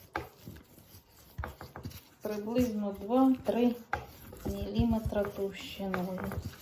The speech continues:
Борошно підсипати вже не потрібно, воно не прилипає.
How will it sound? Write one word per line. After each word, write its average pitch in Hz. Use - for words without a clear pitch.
Борошно 214
підсипати 196
вже 190
не 190
потрібно, 254
воно 202
не 208
прилипає. 196